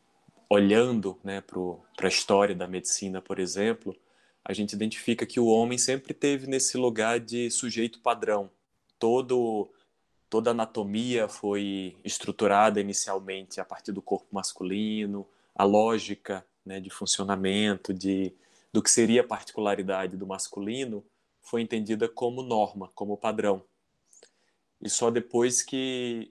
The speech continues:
na história, se começa a estudar o que seriam as especificidades do corpo das mulheres. E nessa lógica da especificidade, começam a se criar disciplinas específicas, né? Como a ginecologia, por exemplo.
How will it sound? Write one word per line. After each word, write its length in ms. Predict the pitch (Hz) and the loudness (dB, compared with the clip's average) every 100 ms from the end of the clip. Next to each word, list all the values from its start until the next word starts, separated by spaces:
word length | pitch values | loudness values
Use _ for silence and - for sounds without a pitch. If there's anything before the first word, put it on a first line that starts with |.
| _ - | _ -8
na 140 | 101 | -8
história, 500 | 101 - 107 117 117 _ _ _ | -6 -2 0 0 -4 _ _ _
se 220 | - - | -12 -4
começa 500 | 110 107 113 120 107 | -4 0 -2 -2 -4
a 40 | |
estudar 600 | 95 - 95 95 92 - _ _ _ | -6 -8 -4 0 -2 -4 _ _ _
o 80 | 98 | -14
que 100 | - | -8
seriam 320 | - 104 107 | -2 0 0
as 120 | 104 | -2
especificidades 1080 | 104 - 101 - 104 - 98 95 90 - - _ | -6 -6 -6 -6 -6 -4 -4 -4 -4 -6 -10 _
do 100 | - | -16
corpo 300 | - 104 - | -6 -6 -2
das 180 | 98 95 | 0 0
mulheres. 640 | 95 92 87 85 - - _ _ _ _ _ - | 0 -2 -2 -2 -8 -8 _ _ _ _ _ -6
E 160 | 117 | 0
nessa 380 | 117 135 151 127 | 2 2 2 2
lógica 500 | 113 110 113 107 - | 2 4 2 0 -6
da 120 | 95 | -4
especificidade, 1080 | 101 - 101 - - 104 92 117 143 131 107 | -4 -4 -4 -2 -2 -2 0 0 0 -4 -10
começam 460 | 117 110 120 120 | -10 -8 -6 -8
a 40 | 135 | -8
se 140 | - | -10
criar 800 | - 139 127 120 131 151 139 110 | -8 -2 0 2 0 -2 -6 -8
disciplinas 800 | 92 107 - - 120 127 120 98 | -6 -2 -2 -2 -6 -4 -6 -6
específicas, 920 | 95 - 101 - - 95 90 _ 87 90 | -8 -10 -6 -6 -6 -8 -12 _ -20 -14
né? 340 | 101 104 90 _ | -12 -12 -16 _
Como 140 | 95 | -8
a 40 | 87 | -6
ginecologia, 840 | 95 92 101 95 90 101 95 87 _ | -4 -2 0 0 2 0 0 -2 _
por 140 | 92 | -8
exemplo. 520 | 90 87 92 92 95 | -8 -6 -6 -4 -8